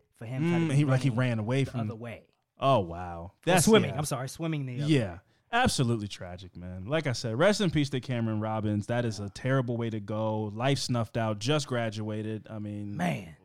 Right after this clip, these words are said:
Speaker 2: life, life to look forward to, snuffed out
Speaker 1: And the
Speaker 2: because
Speaker 1: family,
Speaker 2: of
Speaker 1: man.
Speaker 2: impulse.
Speaker 1: The family.
Speaker 2: And the family, yeah. I mean, absolutely sad, and it doesn't help for,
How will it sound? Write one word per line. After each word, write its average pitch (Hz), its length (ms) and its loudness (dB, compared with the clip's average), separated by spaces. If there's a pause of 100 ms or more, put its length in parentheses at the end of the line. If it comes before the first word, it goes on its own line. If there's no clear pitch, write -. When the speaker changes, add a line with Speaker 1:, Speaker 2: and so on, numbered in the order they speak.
Speaker 2:
life, 135 460 -4
life 139 440 -2
to 127 100 -12
look 117 220 -8
forward 113 380 -6
to, 107 240 -6 (460)
snuffed 139 440 -2
out 120 240 0
Speaker 1:
And - 20 -12
the - 40 -20
Speaker 2:
because 120 380 0
Speaker 1:
family, 247 140 4
Speaker 2:
of 349 60 0
Speaker 1:
man. 202 80 4
Speaker 2:
impulse. 120 500 2
Speaker 1:
The 185 60 -8
family. 392 380 -4
Speaker 2:
And 262 140 4
the 254 80 4
family, 214 440 4
yeah. 131 360 2
I 139 60 -2
mean, 139 540 -4
absolutely 165 480 -2
sad, 131 360 -2
and 127 100 -4
it - 20 -10
doesn't 147 220 2
help 135 220 4
for, 123 100 -4